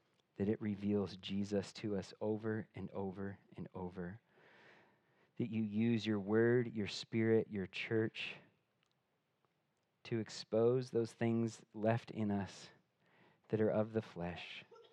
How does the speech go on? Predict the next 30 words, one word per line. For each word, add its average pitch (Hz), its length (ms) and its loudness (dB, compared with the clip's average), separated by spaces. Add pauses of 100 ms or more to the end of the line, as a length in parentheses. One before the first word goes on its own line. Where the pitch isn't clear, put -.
(1000)
things 123 180 0
that 113 120 0
we 110 120 0
have 104 160 2
died 101 320 2
to 107 220 -4
because 101 320 -6
we 104 160 0
are 98 60 2
now 98 200 0
made 98 200 0
alive 90 340 0
in 92 100 -6
Christ, 82 640 -10 (500)
things 113 220 -4
that 110 120 0
we 107 120 -4
need 107 180 0
to, 98 80 -2 (480)
to - 100 -6
continue 110 440 -2
to 101 80 -4
put 104 260 -4
off 87 220 -2 (560)
in 104 100 -4
the 101 60 -2
power 98 340 -2
of 101 100 -2
the 101 100 -8
Spirit. 85 420 -10